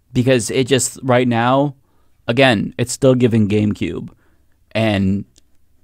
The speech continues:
it looks fucked up. The hairline's fucked up. Just shave it off. Uh, and if you shaved it off, I think that you would actually look, uh, a little bit tougher. Like, you would look more tough,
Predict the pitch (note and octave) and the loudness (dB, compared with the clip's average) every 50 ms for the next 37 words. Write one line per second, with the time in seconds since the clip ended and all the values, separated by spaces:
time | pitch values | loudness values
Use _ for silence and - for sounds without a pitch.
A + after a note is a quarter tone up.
0 | _ _ _ _ _ _ _ _ _ _ _ _ _ - - C#3 C3 C3 B2+ B2+ | _ _ _ _ _ _ _ _ _ _ _ _ _ -4 -2 0 2 2 0 0
1 | - - A#2+ G#2+ - - B2 G#2 - - - A#2+ A#2 A#2+ B2 B2+ B2+ B2+ B2+ A#2+ | 0 -2 -2 -2 0 0 0 0 0 0 -4 -4 -2 0 2 2 2 2 0 0
2 | - - B2+ A#2+ - C3 A#2+ A#2+ A#2+ - - D3+ C3+ B2+ A#2 A2 G#2 A2 A2+ G#2+ | -2 -2 -4 -2 -2 -4 -4 -4 -6 -4 -2 0 0 0 0 2 2 2 0 0
3 | - - - - - _ _ _ _ _ _ _ _ _ G#2+ G#2+ G2+ G2+ G2+ - | -2 -10 -20 -20 -20 _ _ _ _ _ _ _ _ _ 0 2 2 2 0 -2
4 | - _ _ A#2 A#2+ A#2+ B2 - C#3 - D3+ D#3+ D3+ - D#3+ C#3 C3+ C3 A#2+ A2+ | -4 _ _ -2 0 0 2 0 0 0 0 -4 -2 0 0 0 0 0 0 4
5 | G#2+ A2+ A#2+ B2 - - A2+ G#2+ A#2 A#2+ B2 A#2 G2 G#2+ G#2+ G#2+ G#2+ D#2+ A2 A2 | 4 4 4 4 2 0 0 0 0 0 0 0 -2 -2 -4 -4 -2 -2 -4 -4
6 | - - A#2+ G#2+ G#2+ G#2 G#2 G#2+ A2 - - - _ _ _ _ _ _ _ _ | -6 -8 -8 -8 -6 -4 -2 -2 -4 -4 -8 -18 _ _ _ _ _ _ _ _
7 | _ _ _ _ _ - G#2+ G#2+ G#2 - A#2+ A#2+ A#2+ A#2+ B2 B2 B2 G#2+ A#2+ A2+ | _ _ _ _ _ 0 0 2 2 0 0 0 0 0 0 0 0 -2 -2 -4
8 | - - - G#2 G#2+ - - C3+ C#3 D#3 C#3+ B2 A#2 - B2 B2+ B2+ B2 A#2+ B2 | -2 0 2 2 2 0 -2 -2 -2 0 0 -2 -2 0 -2 -2 0 0 0 0
9 | C3 B2+ - - C3+ B2+ B2 A2+ A#2 B2 B2 - - A2 G#2 A#2 C3 - - _ | 0 -2 -2 -2 -2 0 2 2 2 0 -2 -2 -2 0 0 0 -2 -6 -14 _
10 | _ | _